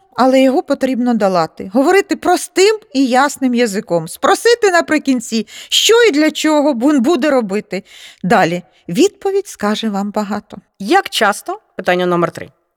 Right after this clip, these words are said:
Speaker 2: як часто потрібно відвідувати кардіолога?
Speaker 1: Це, м, повністю залежить від індивідуальної ситуації життєвої. Після гострої події зараз вони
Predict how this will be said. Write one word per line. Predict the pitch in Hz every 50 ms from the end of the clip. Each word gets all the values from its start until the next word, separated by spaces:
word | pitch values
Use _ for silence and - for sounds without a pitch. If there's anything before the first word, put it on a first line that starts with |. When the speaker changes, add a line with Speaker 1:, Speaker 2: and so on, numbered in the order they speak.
| _ _ _
Speaker 2:
як | 202 226 359 381 349 -
часто | - - 160 160 175 - - 330
потрібно | _ - 254 226 - 185 180 185 208 262 330 370
відвідувати | - 180 196 202 175 165 170 180 175 175 196 202 233 247 _ - 339 392 _ _ _ _
кардіолога? | _ - 214 208 202 196 165 131 117 - 135 - _ _
Speaker 1:
Це, | _ - - 415 320 - - - _ _ _ _
м, | 214 220 220
повністю | - 320 415 403 359 302 269 - - 240
залежить | 208 226 202 208 226 254 226 233 226 - -
від | 185 226 220 -
індивідуальної | - 196 202 170 180 180 165 185 196 208 220 214 180 175 175 175 175
ситуації | 175 - - 175 - 185 170 156 147 - - 165 156
життєвої. | 151 - 160 151 _ - 160 151 - 156 160 - _ - - - - - - _
Після | 339 415 - - 339 370
гострої | 311 285 381 403 - _ 339 330 339
події | - _ 285 311 240 226 370 392 370 302
зараз | 226 269 349 370 370 359 - -
вони | 302 302 302 302 320 311 285